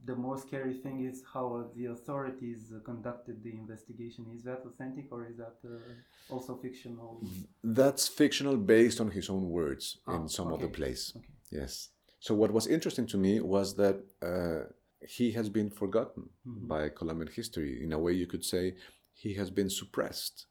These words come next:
Speaker 2: by history. And I asked myself, why are these,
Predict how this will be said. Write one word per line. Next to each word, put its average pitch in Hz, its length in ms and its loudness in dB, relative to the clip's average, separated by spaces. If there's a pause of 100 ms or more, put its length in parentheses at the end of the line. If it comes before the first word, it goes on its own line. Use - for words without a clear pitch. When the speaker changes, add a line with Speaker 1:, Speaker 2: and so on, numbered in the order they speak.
(680)
Speaker 2:
by 80 140 2
history. 71 540 -4 (480)
And 95 240 2
I 92 140 4
asked 107 220 2
myself, 107 380 2 (120)
why 113 640 4 (540)
are 95 220 4
these, 95 560 -2